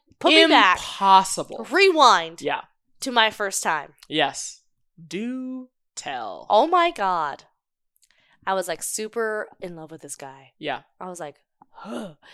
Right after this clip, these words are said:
Speaker 1: "He's my everything."
Speaker 2: Yeah.
Speaker 1: Right? And so my first time was in a bunk bed, in the top of a
Speaker 2: <laughs>
Speaker 1: fucking bunk bed.
Speaker 2: Right.
Speaker 1: And he had put, like,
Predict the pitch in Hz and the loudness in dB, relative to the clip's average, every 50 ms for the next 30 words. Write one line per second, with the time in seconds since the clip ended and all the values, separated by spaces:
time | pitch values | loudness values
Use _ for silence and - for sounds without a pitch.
0 | - _ - 240 240 208 196 180 165 165 - _ - 160 160 - 156 147 151 _ | -20 _ -10 -10 -10 -10 -12 -16 -18 -20 -20 _ -18 -18 -18 -18 -20 -20 -20 _
1 | - 165 170 160 147 147 123 - - _ _ _ _ - 180 180 185 214 - _ | -20 -20 -18 -12 -10 -8 -8 -8 -10 _ _ _ _ -10 -8 -8 -8 -8 -12 _
2 | _ _ _ - _ - - 185 175 175 175 165 - - 180 170 165 165 160 - | _ _ _ -20 _ -8 -8 -6 -6 -6 -8 -6 -4 -4 -2 -2 -2 -4 -6 -10
3 | _ _ 160 180 185 208 254 - - 214 190 180 - - - 180 165 160 156 151 | _ _ -8 -4 -4 -4 -4 -4 -6 -8 -8 -8 -10 -10 -10 -10 -12 -12 -12 -14
4 | 151 151 156 - _ - 165 156 160 165 156 156 151 147 147 151 151 156 - _ | -16 -18 -20 -20 _ -20 -20 -18 -14 -14 -12 -12 -12 -12 -14 -14 -14 -14 -14 _
5 | - 214 190 175 156 143 147 _ - 170 160 175 202 202 - _ - 147 147 - | -10 -10 -10 -10 -12 -14 -16 _ -8 -8 -8 -8 -8 -12 -16 _ -14 -14 -14 -14
6 | 85 73 - _ _ - 202 190 185 165 139 139 _ - - - 196 202 214 254 | -16 -20 -20 _ _ -14 -14 -14 -12 -14 -16 -18 _ -12 -6 -4 -2 0 0 -2
7 | - - - _ - 190 185 - 156 139 139 - - - - - _ - 226 254 | -4 -6 -12 _ -4 -4 -2 -2 -4 -6 -6 -8 -12 -14 -16 -8 _ 2 2 2
8 | 254 - - 247 240 226 214 202 180 _ _ _ _ - - 214 202 208 226 220 | 0 -2 -4 -2 -2 -2 -4 -8 _ _ _ _ _ 2 4 4 4 4 2 -2
9 | - - - 175 156 147 135 139 139 _ - 147 135 113 - _ _ _ _ _ | -12 -10 -6 -6 -6 -6 -6 -10 -12 _ -10 -10 -10 -10 -12 _ _ _ _ _
10 | _ _ _ _ _ _ _ _ _ _ _ _ _ - - 185 180 175 175 175 | _ _ _ _ _ _ _ _ _ _ _ _ _ -4 -2 0 2 2 0 -2
11 | 170 165 165 165 - - - - - - 214 202 190 190 185 180 180 180 175 165 | -4 -6 -10 -14 -16 -16 -18 -20 -18 -16 -14 -14 -14 -16 -16 -16 -16 -16 -16 -12
12 | - 208 175 165 _ - - 190 185 - - 180 170 160 165 165 - - | -8 -8 -8 -8 _ -10 -8 -8 -8 -8 -8 -10 -8 -8 -8 -10 -12 -16